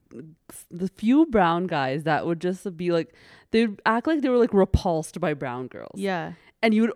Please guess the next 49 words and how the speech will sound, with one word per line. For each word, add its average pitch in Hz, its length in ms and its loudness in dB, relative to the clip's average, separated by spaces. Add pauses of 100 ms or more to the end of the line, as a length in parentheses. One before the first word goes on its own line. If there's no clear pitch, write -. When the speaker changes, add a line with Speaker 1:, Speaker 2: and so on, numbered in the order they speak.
(100)
Speaker 1:
only 208 400 4
ever 269 220 0
see 254 220 -4
them 254 160 -2
with 262 160 -2
white 180 280 -2
girls. 165 400 -2
And 190 80 -2
it 180 80 -2
was 170 80 0
Speaker 2:
Yeah. 185 40 -4
Speaker 1:
just - 140 -10
the, 240 60 -4
f-, - 340 -14 (160)
I, 190 400 0
uh, 170 60 -6
you 180 160 -10
know, 160 340 -6
I'm 170 160 -8
just, 190 160 -10
like, 175 140 -8
this 170 120 -8
little 165 240 -6 (220)
pundi 165 340 2
who 160 100 0
was 147 120 -2
just 147 160 -4
walking 151 300 0
around 143 180 -2
school, 139 300 -6
like, 143 120 -6
Speaker 2:
Yeah. 147 120 -2
Speaker 1:
noticing 143 340 -4
all 127 120 -4
these 127 180 -6
Speaker 2:
But, 185 100 -2
like, 185 80 0
a 135 40 -2
Speaker 1:
things. 196 120 2
Speaker 2:
thotty. 170 340 -4 (220)
Speaker 1:
<laughs> 320 180 0 (2750)
But 190 680 0 (140)
it, 240 280 4
yeah, 262 240 2
you 185 240 2
totally 233 360 4
see 175 220 -2
that. 190 240 2
And 190 200 0